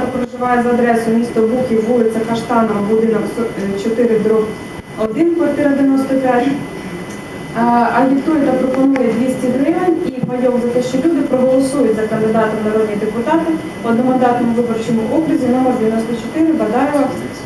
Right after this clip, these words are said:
Руслана Геннадійовича. Розглядаючи дане питання, окружна виборча комісія з повторних виборів народних депутатів України одномандатного виборчого округу номер дев'яносто чотири виходить з такого.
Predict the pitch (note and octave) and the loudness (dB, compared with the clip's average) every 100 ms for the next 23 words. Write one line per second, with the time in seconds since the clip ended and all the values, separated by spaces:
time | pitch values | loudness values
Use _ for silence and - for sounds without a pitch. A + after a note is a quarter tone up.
0 | A3 A3+ C4 C4+ B3 A3 G3 F3 E3 E3+ | -4 -2 2 2 2 2 0 0 0 -2
1 | F3+ A#3 C#4 E4 F4 E4+ - C#4+ D4+ D4 | -2 0 2 2 2 2 2 2 2 2
2 | B3 A#3 G#3+ G#3+ G3 - C4 D#4+ E4 D#4+ | 2 0 0 0 0 0 2 2 2 2
3 | C#4 - C4 B3+ A#3 A3 G#3 G#3 - A3+ | 2 2 0 2 2 0 -2 -4 -2 -2
4 | D#4+ E4 D4 - A#3 A3+ G#3+ G#3+ G#3+ C4 | 0 2 2 0 0 0 0 0 0 2
5 | C#4 C#4 A#3 A3+ A#3 A#3+ A#3+ - - - | 2 2 0 -2 0 0 0 -6 -8 -10
6 | A3+ A3+ A#3 A3+ A3 G#3+ A#3 B3 C4+ D4+ | -6 0 2 2 2 0 0 0 2 2
7 | D#4 C4+ C4+ C4 - B3+ B3+ B3 A3+ B3 | 2 2 2 0 0 0 0 0 0 0
8 | A#3+ - - G3 A3 B3+ C#4 A#3+ A3+ A3 | -2 -6 -10 -6 -2 0 0 0 -2 -2
9 | G#3 G3 G3 - - A3 C4 E4 E4 - | 0 -2 -4 -8 -6 0 2 2 2 0
10 | - C#4 C4+ G3+ F#3+ | 0 -2 0 0 2